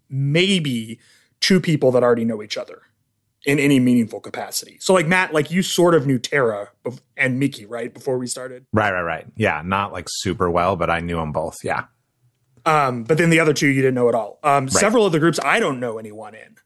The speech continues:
Speaker 1: You know, I just kinda got recruited, uh, by weird Chris-, Christian, weird Christian Twitter, uh, to do, to be a, to, to, to be a D M. So it's fun to, like,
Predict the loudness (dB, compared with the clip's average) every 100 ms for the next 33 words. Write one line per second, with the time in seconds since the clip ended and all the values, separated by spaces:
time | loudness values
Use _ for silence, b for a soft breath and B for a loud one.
0 | _ 0 2 2 2 0 0 0 -2 -6
1 | -8 -4 -2 -2 -6 b b b b 0
2 | 2 4 4 4 0 0 -4 -2 -2 0
3 | -2 -6 -12 -6 2 4 2 0 -2 -2
4 | -4 0 0 0 -8 b b -2 0 0
5 | -4 -10 -8 -4 0 2 0 -6 -8 -6
6 | -2 -4 -6 _ _ 0 4 4 2 0
7 | 2 2 2 2 4 2 2 -2